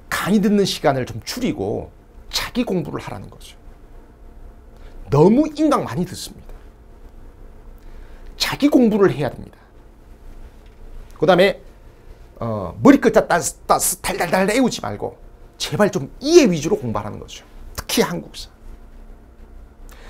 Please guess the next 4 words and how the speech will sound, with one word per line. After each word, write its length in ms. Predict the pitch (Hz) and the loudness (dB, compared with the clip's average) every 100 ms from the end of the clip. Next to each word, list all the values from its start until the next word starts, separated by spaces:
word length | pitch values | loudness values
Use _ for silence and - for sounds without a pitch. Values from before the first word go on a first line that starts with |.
| - - | -18 0
그다음에 180 | 202 185 | 2 2
세 200 | - 202 | 4 6
번째로, 600 | 220 202 175 196 - - - - - - - - - - - - - - - - | 6 6 4 6 2 -6 -20 -20 -20 -8 -6 -4 -8 -8 -20 -20 -20 -20 -20 -14
자, 280 | - 73 | -8 -8